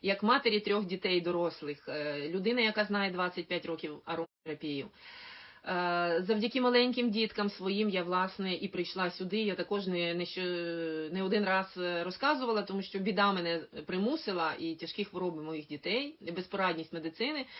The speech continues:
примусила прийти в натуропатію, зокрема в ароматерапію. Е, в мене є внучка, якій дванадцять років,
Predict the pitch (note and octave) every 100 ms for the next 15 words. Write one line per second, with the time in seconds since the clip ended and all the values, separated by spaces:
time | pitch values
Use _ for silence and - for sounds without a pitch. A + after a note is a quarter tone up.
0 | - - G#3 G#3 A#3 A#3 G3+ F#3+ F#3 F3+
1 | G3 F3 E3+ D#3+ D#3+ G#3 C4 G3+ F3 D#3
2 | E3 E3 E3 E3 D#3+ D#3 E3+ D#3+ F#3 E3
3 | C3 G#2+ _ - - - - - - -
4 | E3+ E3 D#3+ D#3 D3+ D3 D3 F#3+ G3+ G#3
5 | G3+ A#3+ G#3 - F3 E3 D#3+ D#3+ D#3+ E3+
6 | E3 E3 D#3+ E3 C#3+ - D3